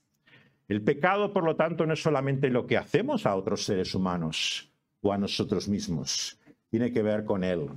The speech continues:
Recordáis las palabras de David en el Salmo cincuenta y uno. "Contra ti, contra ti solo he pecado".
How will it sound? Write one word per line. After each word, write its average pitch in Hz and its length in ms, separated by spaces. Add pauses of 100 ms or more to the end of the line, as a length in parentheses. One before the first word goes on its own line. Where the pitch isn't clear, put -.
Recordáis 113 540
las 123 160
palabras 120 440
de 117 320 (260)
David 120 480
en 95 80
el 95 140
Salmo 120 340
cincuenta 117 460
y 127 100
uno. 78 360 (340)
"Contra 135 480
ti, 190 560 (160)
contra 147 580
ti 247 360
solo 156 440
he 117 100
pecado". 117 560